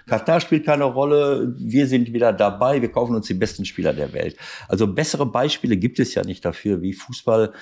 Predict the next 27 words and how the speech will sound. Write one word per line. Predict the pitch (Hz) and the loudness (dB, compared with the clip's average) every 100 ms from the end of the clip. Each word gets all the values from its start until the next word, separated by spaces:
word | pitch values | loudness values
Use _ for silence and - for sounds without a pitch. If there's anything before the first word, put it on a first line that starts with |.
| - - | -20 -6
wie | 85 92 | -4 -2
Geld | - 107 131 - | 0 2 2 0
den | - 101 95 | 0 2 0
Fußball | - 131 101 92 | -2 -4 -2 0
regieren | 90 85 147 117 95 | 0 0 0 0 0
kann. | 107 120 123 | -2 0 0
Und | 110 107 | 0 0
mich | 104 139 | 2 2
hat | 180 - _ - | 0 -2 _ -4
komplett | 151 151 - 131 - - - - _ | -4 -4 -2 -4 -4 -20 -20 -20 _
die, | 107 104 101 | 0 2 2
äh, | 92 98 95 - 90 - | 0 0 0 -2 -6 -6
die | 87 87 | -6 -4
Reaktion | 87 98 101 - - 110 117 | -2 0 0 0 -6 -2 -2
dieser | 90 90 87 87 85 | -2 -2 -2 -4 -4
Newcastle-Fans, | 101 113 107 104 107 98 - 117 135 139 101 | -4 -2 -2 -2 -4 -4 -2 2 2 0 0
wenn | 101 | 0
das | 98 | 0
so, | - 98 87 | -2 -4 -4
wenn | 98 | -4
ich | |
das | 110 - | -4 -2
richtig | 110 - | -6 -6
gelesen | 95 87 101 104 | -4 -2 -2 -4
habe | 101 | -4
gestern, | 95 95 101 95 - - - | -6 -4 -4 -6 -10 -12 -4
enttäuscht, | 80 - - 117 131 | -2 -2 0 2 0